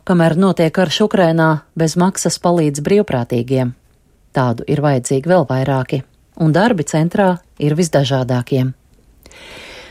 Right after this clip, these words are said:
No šodienas visā Latvijā bez maksas redzama Ukrainas televīzijas programma Rada.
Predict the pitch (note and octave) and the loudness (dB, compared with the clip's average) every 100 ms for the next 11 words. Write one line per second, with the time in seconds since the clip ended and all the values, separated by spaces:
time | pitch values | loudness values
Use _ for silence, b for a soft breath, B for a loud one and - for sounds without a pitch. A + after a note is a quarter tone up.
0 | B G3 - D4 A3 E3+ D#3+ - A3+ D#3+ | B 0 4 4 4 2 0 0 0 2
1 | D3+ G#3 G#3 E3+ D3+ D3 C#3+ D#3+ G3+ - | 2 2 2 2 2 2 0 2 0 0
2 | D#3 F3 F3+ E3 D3 C#3+ F3 G#3 D3+ C#3+ | -2 2 2 2 0 0 0 2 2 2
3 | C#3 - E3+ C#3+ C#3 C3+ C3+ - F#3+ E3 | -2 0 2 2 0 2 0 0 0 0
4 | D3+ D3 D#3+ G3+ D#3+ B2+ | 2 2 2 2 2 -2